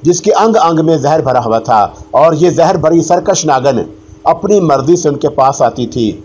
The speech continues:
ये क्या कम खुशी की बात थी। "कल हम यहाँ से ज़रूर निकल चलेंगे महारानी," उन्होंने कहा।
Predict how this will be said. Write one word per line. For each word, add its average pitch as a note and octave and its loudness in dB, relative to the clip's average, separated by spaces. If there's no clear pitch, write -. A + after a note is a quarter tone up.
ये F#3 4
क्या F3 4
कम F3+ 0
खुशी D#3+ -4
की D#3 -6
बात A#2 0
थी। A2+ -4
"कल G#3+ 4
हम G3+ 0
यहाँ F#3+ 2
से G3 2
ज़रूर F#3+ 2
निकल F#3 0
चलेंगे E3+ 2
महारानी," C3 0
उन्होंने D#3 0
कहा। B2 0